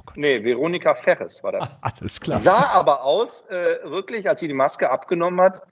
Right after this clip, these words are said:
Speaker 2: wie ihr, äh, Mann, das ist der Typ, der in der Löwe der Höhlen, äh,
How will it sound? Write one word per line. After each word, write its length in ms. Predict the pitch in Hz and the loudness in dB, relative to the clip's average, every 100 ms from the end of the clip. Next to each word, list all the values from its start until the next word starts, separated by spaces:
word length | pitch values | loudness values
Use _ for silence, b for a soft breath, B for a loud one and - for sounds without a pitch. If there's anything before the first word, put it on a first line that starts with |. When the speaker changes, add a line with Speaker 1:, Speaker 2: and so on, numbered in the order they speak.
| b b | b b
Speaker 2:
wie 220 | - 147 170 | -6 -2 -2
ihr, 460 | 175 143 135 127 - | 2 6 6 6 2
äh, 180 | 123 123 | 0 0
Mann, 540 | 120 117 160 233 294 | 0 0 0 -4 -6
das 180 | 165 151 | -4 -2
ist 140 | 175 180 | -2 -4
der 140 | 160 | -4
Typ, 220 | - 220 | -4 -4
der 120 | 180 | -2
in 100 | 165 | 0
der 120 | 156 147 | 0 2
Löwe 260 | 180 220 | 2 2
der 160 | 185 143 | 0 0
Höhlen, 460 | 202 247 135 113 123 - | -2 0 0 -2 -10 -6
äh, 380 | 139 127 139 139 | -2 0 -2 -4